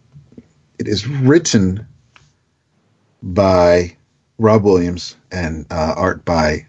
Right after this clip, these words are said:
Simon Fraser, Gary Caldwell on colors, and that basically just takes place sh-, a short time after the, uh, the first story. Eggsy is, uh, is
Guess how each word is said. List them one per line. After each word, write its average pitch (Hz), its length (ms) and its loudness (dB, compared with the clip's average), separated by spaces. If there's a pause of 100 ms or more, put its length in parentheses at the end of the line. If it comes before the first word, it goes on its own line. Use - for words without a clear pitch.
Simon 85 320 -2
Fraser, 82 380 0
Gary 76 380 -4
Caldwell 82 480 0
on 82 180 -4
colors, 92 400 -2 (460)
and 104 160 2
that 107 340 0
basically 92 520 -2
just - 560 -4 (320)
takes - 240 -4
place 78 500 -4 (800)
sh-, - 120 -6
a 147 120 0
short 113 200 0
time 95 180 -4
after 78 520 -10 (240)
the, 73 280 -6
uh, 62 260 -8 (360)
the 117 80 2
first 104 280 0
story. 76 360 -6
Eggsy 69 420 -4
is, 67 260 -4
uh, 67 320 -2 (560)
is - 560 0